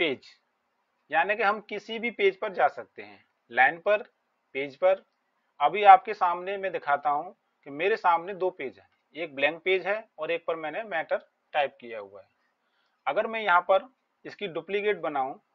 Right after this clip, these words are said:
कंट्रोल प्लस ए, सी और वी, यानी कि कंट्रोल ए से मैंने को-, select किया, Ctrl सी से मैंने copy किया और Ctrl V से paste कर रहा हूँ।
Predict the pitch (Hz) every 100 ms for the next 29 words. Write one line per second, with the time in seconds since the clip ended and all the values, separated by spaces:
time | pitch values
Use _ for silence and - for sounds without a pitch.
0 | _ _ _ 139 147 160 180 185 185 175
1 | 160 170 202 _ _ _ 185 165 180 -
2 | _ 147 139 127 - _ _ _ 135 156
3 | 196 190 170 196 196 190 202 196 202 202
4 | 175 - _ _ _ 143 147 147 165 180
5 | 202 254 _ _ _ 127 135 175 175 180
6 | 208 196 190 185 139 156 139 156 185 240
7 | _ _ 151 - 165 170 180 156 151 208
8 | 190 170 - 107 101